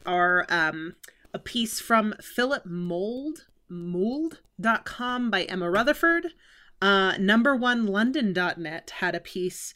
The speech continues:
by Victoria Hinshaw. Um, Wikipedia, national galleries dot org, uh, Rejected Princesses,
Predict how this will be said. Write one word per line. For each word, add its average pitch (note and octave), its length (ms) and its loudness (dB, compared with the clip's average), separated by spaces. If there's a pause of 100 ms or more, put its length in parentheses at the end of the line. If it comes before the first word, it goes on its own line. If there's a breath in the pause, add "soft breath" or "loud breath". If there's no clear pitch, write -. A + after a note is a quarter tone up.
(240 soft breath)
by F3 320 4
Victoria E3+ 440 -4
Hinshaw. B3+ 540 -4 (680 soft breath)
Um, F3+ 480 4
Wikipedia, A#3+ 800 0 (480 soft breath)
national G#3 420 2
galleries G#3 480 2
dot F3+ 260 0
org, B3 480 2 (360)
uh, F#3 320 0
Rejected G#3 420 0
Princesses, E3+ 760 -4